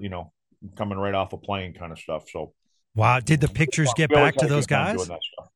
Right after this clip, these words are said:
Speaker 2: Did the pictures get back to them?
Speaker 1: Oh, yeah. Oh, yeah.
Speaker 2: Oh.
Speaker 1: Well, you know, they, they, they laugh at 'em. They love
Speaker 2: Yeah.
Speaker 1: 'em. You know, they, they, <clears throat> again, different time, different era. And I, I, I think we always, and they always looked at it,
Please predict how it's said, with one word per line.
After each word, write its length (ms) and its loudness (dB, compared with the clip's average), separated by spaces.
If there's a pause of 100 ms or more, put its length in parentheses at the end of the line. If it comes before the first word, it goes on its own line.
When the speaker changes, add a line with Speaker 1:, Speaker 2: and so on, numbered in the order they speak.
Speaker 2:
Did 80 0
the 80 0
pictures 340 2
get 160 -4
back 220 -4
to 80 -6
them? 200 -4 (1300)
Speaker 1:
Oh, 140 8
yeah. 220 6 (220)
Oh, 100 4
yeah. 200 4 (300)
Speaker 2:
Oh. 100 4
Speaker 1:
Well, 100 6
you 100 2
know, 100 6
they, 300 0 (100)
they, 360 0
they 160 2
laugh 320 -4
at 100 -6
'em. 100 -8
They 120 0
love 140 -6
Speaker 2:
Yeah. 100 -4
Speaker 1:
'em. 100 -14 (120)
You 100 -8
know, 100 0
they, 160 2
they, 420 4 (520)
<clears throat> 500 -2
again, 420 2 (320)
different 320 -2
time, 300 0
different 300 -2
era. 260 2
And 100 0
I, 180 0
I, 60 2 (180)
I 40 -4
think 240 -10
we 160 0
always, 440 2
and 140 -6
they 140 4
always 380 2
looked 200 -6
at 200 2
it, 160 -2